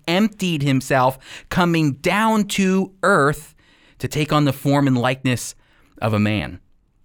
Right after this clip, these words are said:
Also, Jesus taught in Matthew chapter twenty-five that one day in the future we will see the Son of Man. That's him. Jesus is the Son of Man coming in his glory. Jesus promised to return to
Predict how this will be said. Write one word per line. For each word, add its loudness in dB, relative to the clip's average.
Also, 0
Jesus 0
taught -2
in 0
Matthew -2
chapter -2
twenty-five 0
that -2
one 2
day 2
in 0
the 2
future -2
we -2
will 0
see -2
the -2
Son -2
of 0
Man. 0
That's -2
him. 0
Jesus -2
is -4
the -2
Son -2
of -4
Man 0
coming 2
in 2
his 0
glory. 0
Jesus 0
promised -2
to 2
return -2
to -2